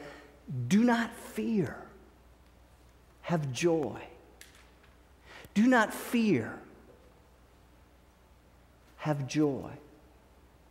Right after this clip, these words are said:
Can you rejoice even as you face fear or anxiety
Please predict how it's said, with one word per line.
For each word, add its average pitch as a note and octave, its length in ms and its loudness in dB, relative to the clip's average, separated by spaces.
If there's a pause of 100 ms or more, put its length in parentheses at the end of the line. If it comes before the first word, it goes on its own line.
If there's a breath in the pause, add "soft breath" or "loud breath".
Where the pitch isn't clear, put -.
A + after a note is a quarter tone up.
(1200 loud breath)
Can A3+ 180 8
you E4 160 8
rejoice A#3 880 6 (300 loud breath)
even C#4 1000 6
as G3 300 6
you D#4 320 8
face - 880 2 (160)
fear G3 720 4 (880)
or D3 100 8
anxiety E3 920 6